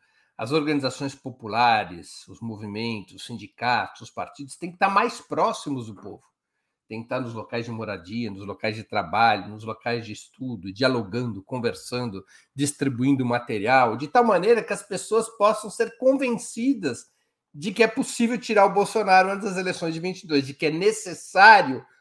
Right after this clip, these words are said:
pra salvar o país e que é necess-, e que é possível isso acontecer. Não basta que as pessoas saibam que é necessário. Isso a maioria do povo sabe, as pesquisas mostram, de que tirar Bolsonaro é uma questão de salvação nacional.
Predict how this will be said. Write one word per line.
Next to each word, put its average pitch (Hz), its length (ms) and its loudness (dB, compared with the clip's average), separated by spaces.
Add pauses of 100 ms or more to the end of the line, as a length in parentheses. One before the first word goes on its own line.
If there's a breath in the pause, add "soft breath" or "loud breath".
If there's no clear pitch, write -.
(120)
pra - 100 -6
salvar 143 440 4
o 160 100 2
país 165 540 0 (480)
e 190 80 -12
que 190 180 -4
é 185 60 4
necess-, 220 680 0
e 190 80 -10
que - 140 -2
é 220 60 2
possível 285 1040 0
isso 143 160 -8
acontecer. 113 680 -12 (380)
Não 233 220 2
basta 240 480 2
que 220 100 -8
as 185 80 -6
pessoas 180 360 -8
saibam 180 540 0 (120)
que 156 100 -6
é 156 220 -2
necessário. 147 960 -10 (400)
Isso 277 240 -2
a 247 40 2
maioria 247 300 0
do 208 120 -8
povo 226 320 -4
sabe, 202 400 0
as 180 80 -10
pesquisas 190 520 -8
mostram, 170 600 -6 (600)
de 143 100 -10
que 160 120 -14
tirar 196 360 4
Bolsonaro 185 580 -2
é - 20 -4
uma 196 100 -4
questão 190 320 -10
de - 60 -14
salvação 185 460 -4
nacional. 175 760 -4